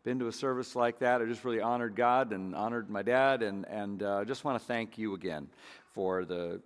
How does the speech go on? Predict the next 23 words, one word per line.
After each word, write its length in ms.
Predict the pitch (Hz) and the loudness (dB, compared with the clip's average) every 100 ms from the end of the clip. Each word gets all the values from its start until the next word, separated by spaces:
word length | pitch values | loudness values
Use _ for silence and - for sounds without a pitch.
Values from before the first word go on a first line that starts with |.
| _ | _
tremendous 500 | - 110 117 110 - | -8 -4 -2 -4 -2
outpouring 540 | 107 104 - 110 107 | -2 -2 -4 -4 -4
of 160 | 98 90 - | -4 -8 -10
support 540 | - - 143 147 156 113 | -20 -6 2 4 2 -2
and 320 | 90 87 85 | -8 -8 -12
love 360 | - 127 131 113 | -6 -2 0 -2
and 120 | 87 | -6
encouragement 540 | 87 135 135 113 135 - | -6 -2 -2 -2 -6 -6
and 180 | 90 | -12
prayers 540 | - 139 135 135 131 - - - - - _ | -6 0 2 2 -2 -14 -20 -20 -20 -20 _
through 160 | 127 | -6
this. 460 | 117 123 123 123 - | 0 2 2 0 -4
Uh, 420 | 104 98 95 95 90 | -2 0 0 -2 2
every 180 | 131 135 | 2 2
one 160 | 131 | 0
of 100 | 123 | 0
our 160 | 104 98 | 0 2
elder 300 | 117 131 123 | 2 2 0
team 380 | - 135 131 127 | -2 0 0 0
made 160 | 113 | 0
the 80 | 117 | 0
effort 280 | 113 131 - | 0 -2 -4
to, 300 | 110 98 92 | -2 -2 -2